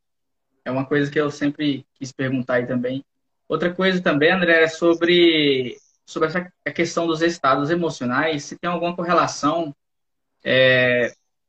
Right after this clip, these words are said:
envolvido sempre a, a questão de lembrança. Se tem algum estímulo, né, nos nossos estados emocionais, por exemplo, por que que eu sinto, lá, voltando um pouquinho lá no começo também, por que que eu sinto raiva, por que que eu sinto alegria, às vezes, no momento de tristeza, se tem a ver também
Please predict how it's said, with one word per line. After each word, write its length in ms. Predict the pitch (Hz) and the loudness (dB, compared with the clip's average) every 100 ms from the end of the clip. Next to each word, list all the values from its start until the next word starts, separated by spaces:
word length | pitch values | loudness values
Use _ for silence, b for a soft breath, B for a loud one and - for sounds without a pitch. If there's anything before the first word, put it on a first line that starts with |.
| _ _ - | _ _ -2
envolvido 460 | 196 208 185 190 | 4 4 4 0
sempre 500 | - 208 208 208 208 | -2 0 0 0 2
a, 200 | 190 190 - | 2 0 -2
a 120 | 165 | -4
questão 320 | 175 - 185 | -4 -6 -4
de 80 | 180 | 0
lembrança. 600 | 202 202 143 147 147 - | 0 2 2 2 0 -4
Se 200 | - 180 | -14 -6
tem 100 | 202 | -2
algum 220 | 196 208 | 0 0
estímulo, 520 | 196 - 180 185 156 | -2 -2 -2 0 2
né, 200 | 143 139 | 4 2
nos 100 | 139 | 2
nossos 280 | 147 143 139 | 0 -2 -4
estados 440 | 131 - 131 131 135 | -10 -4 0 0 0
emocionais, 500 | 135 131 131 131 - | -2 -2 -2 -2 0
por 120 | 170 | 0
exemplo, 240 | 147 - | 2 -2
por 120 | _ | _
que 120 | - 160 | -10 -6
que 80 | |
eu 40 | 156 | -6
sinto, 380 | - 151 151 - | -4 -4 -4 -2
lá, 260 | 180 185 - | 0 0 0
voltando 360 | 185 196 196 190 | 0 0 0 -2
um 40 | |
pouquinho 280 | 190 - 185 | -6 -2 -2
lá 60 | 196 | -2
no 80 | |
começo 320 | - 151 147 - | -2 -4 -4 -2
também, 240 | 139 143 | 0 0
por 60 | - | -2
que 160 | 175 | -4
que 80 | 175 | -2
eu 80 | 165 | -4
sinto 280 | 160 143 131 | -4 -8 -2
raiva, 680 | 160 160 156 143 135 131 | 2 4 4 2 0 -2
por 540 | 131 _ _ _ _ - | -2 _ _ _ _ -10
que 80 | 147 | -4
que 60 | |
eu 60 | 156 | -4
sinto 300 | - 151 147 | -4 -2 0
alegria, 500 | 135 123 131 151 135 | 0 -2 -2 0 0
às 120 | 123 | 0
vezes, 220 | - 151 | -2 -2
no 60 | 135 | 0
momento 180 | 139 139 | 0 0
de 40 | |
tristeza, 520 | 135 - - 139 151 | -6 -12 -6 -4 -4
se 200 | 143 180 | -6 -12
tem 280 | - 196 208 - | -6 -4 -4 -2
a 140 | 170 | -2
ver 200 | 147 175 | 0 -2
também 420 | 180 151 165 196 | -2 -2 -4 -6